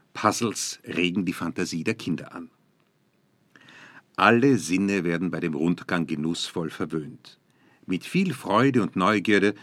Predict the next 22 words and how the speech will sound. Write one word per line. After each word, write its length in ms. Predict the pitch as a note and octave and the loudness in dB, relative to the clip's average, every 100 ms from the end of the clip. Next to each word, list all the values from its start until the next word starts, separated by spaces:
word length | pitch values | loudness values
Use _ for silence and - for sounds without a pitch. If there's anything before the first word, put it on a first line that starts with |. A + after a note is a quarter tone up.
| - - | -16 -8
wird 200 | - - | -8 4
alles 400 | A#2 C#3+ C3+ - | 6 6 2 -4
erforscht 640 | F#2+ - F2 F2 - - | -8 -4 -4 -4 -8 -6
und 140 | B2+ | -6
ausprobiert. 880 | G2+ D#2+ - - D#2+ - - - - _ _ _ _ _ _ | -4 -8 -8 -12 -12 -12 -14 -20 -20 _ _ _ _ _ _
Einfach 600 | - A#2 D#3+ F3 F3 - | 2 2 2 -4 -6 -10
zum 280 | - F#3+ E3+ | -4 -2 2
Wohlfühlen 600 | A2 E2 - F2+ D#2 D2 | 2 2 -2 -6 -6 -4
bei 140 | F#2+ | -4
Haubis. 680 | G2 D#2+ D2+ - D#2 - - _ _ _ _ _ _ _ _ _ _ _ _ _ _ _ _ _ _ _ _ _ _ _ _ _ _ | -4 -8 -12 -12 -16 -18 -18 _ _ _ _ _ _ _ _ _ _ _ _ _ _ _ _ _ _ _ _ _ _ _ _ _ _
Die 60 | F#2 | -6
Konditorei 640 | - F2 - F2 D#2 B2 | 0 0 2 0 4 4
verwöhnt 500 | C3 G#2+ F#2 A#2+ - | 4 2 4 4 2
die 80 | G#2+ | -2
Besucher 480 | E2+ D#2+ A2 D3+ B2+ | 0 2 2 2 0
mit 180 | G2+ F2+ | 0 0
einer 180 | F2+ D#2+ | 0 0
süßen 340 | A#2+ E3+ F3+ | -2 -2 -4
Kostprobe 680 | - C#3+ - - E2 D#2+ D2 | -4 -6 -6 -8 -6 -6 -8
und 180 | D2+ - | -14 -12
macht 240 | - - | -14 -2
neugierig 600 | F#2 B2 B2+ A2+ A#2 - | 2 4 4 2 0 -6